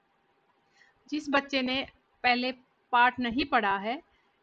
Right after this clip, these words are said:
या बाद में class ज्वाइन की है, तो वो बच्चे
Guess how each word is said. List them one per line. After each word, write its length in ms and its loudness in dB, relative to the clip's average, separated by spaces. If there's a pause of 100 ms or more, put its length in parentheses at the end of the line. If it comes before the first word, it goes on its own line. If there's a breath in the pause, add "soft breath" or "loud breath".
या 140 -4
बाद 280 4
में 160 -4
class 380 -2
ज्वाइन 280 -2
की 200 -10
है, 240 -8 (320 soft breath)
तो 80 -4
वो 140 0
बच्चे 500 -2